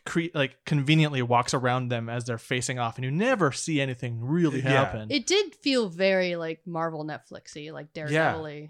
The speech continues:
Speaker 2: And,
Speaker 3: that
Speaker 2: like,
Speaker 3: moment.
Speaker 2: and I think that's cool. I think that's a really
Speaker 3: Yeah.
Speaker 2: good idea. And i-, if they had actually gotten their shit together with, uh, I forget his name, like, Jeff Loeb, I think it was, who did all the Netflix shows, and had him
Speaker 3: <laughs>
Speaker 2: working with Daredevil,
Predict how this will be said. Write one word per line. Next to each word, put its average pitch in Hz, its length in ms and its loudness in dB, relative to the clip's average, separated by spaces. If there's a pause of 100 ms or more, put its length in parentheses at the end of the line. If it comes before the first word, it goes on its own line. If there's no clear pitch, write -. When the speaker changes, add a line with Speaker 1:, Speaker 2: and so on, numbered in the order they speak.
Speaker 2:
And, 175 160 0
Speaker 3:
that 175 40 2
Speaker 2:
like, 175 100 4
Speaker 3:
moment. 156 580 -8
Speaker 2:
and 160 100 4
I 180 60 6
think 220 140 -6
that's 185 160 0
cool. 226 400 -4
I 143 40 4
think 170 100 4
that's 165 120 -2
a 156 40 -2
really 156 180 -2
Speaker 3:
Yeah. - 60 -6
Speaker 2:
good 143 100 0
idea. 131 560 -6
And 123 100 -4
i-, 131 120 -10
if 135 460 -4
they 131 200 -2
had 120 200 0
actually 123 300 -4
gotten 120 220 -4
their 117 100 -6
shit 120 160 -8
together 110 260 -8
with, 107 220 -12
uh, 101 320 -8
I - 40 -18
forget 110 200 -8
his 107 140 -8
name, 95 160 -12
like, 92 140 -18
Jeff 110 200 -10
Loeb, 165 260 -4
I 180 40 -4
think 170 160 -10
it 175 80 -10
was, 185 340 -6
who 131 160 -8
did 131 140 -6
all 127 100 -4
the 123 80 -8
Netflix 127 320 -12
shows, 151 360 -10 (460)
and 123 120 -4
had 131 240 0
him 127 240 -2
Speaker 3:
<laughs> - 20 -14
Speaker 2:
working 127 380 -6
with 117 180 -8
Daredevil, 139 640 -6